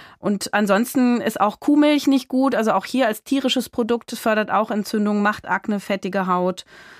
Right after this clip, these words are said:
Gut, aber auch, ähm, Zucker und Weißmehl sind jetzt auch nicht das Beste für eine gesunde Haut. Also, ne, alles, was sozusagen industrialisiert ist, alles, was verändert ist, was nicht mehr so eine ursprüngliche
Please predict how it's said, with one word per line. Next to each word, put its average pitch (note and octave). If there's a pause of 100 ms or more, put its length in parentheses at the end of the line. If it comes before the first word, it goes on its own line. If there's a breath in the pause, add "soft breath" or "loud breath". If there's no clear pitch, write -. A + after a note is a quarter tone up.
(580 loud breath)
Gut, B3+
aber G3
auch, A#3
ähm, A3 (180)
Zucker B3+
und G3+
Weißmehl G3
sind G3+
jetzt F#3
auch F#3+
nicht A3
das F3
Beste E3+
für G#3
eine F#3
gesunde F3
Haut. D#3+
Also, G3+ (300 loud breath)
ne, B2+
alles, D4+
was C4
sozusagen A#3+
industrialisiert B3
ist, A#3
alles, A3
was A3+
verändert B3+
ist, A3+
was G#3+
nicht B3
mehr A3
so A3
eine G#3+
ursprüngliche A3+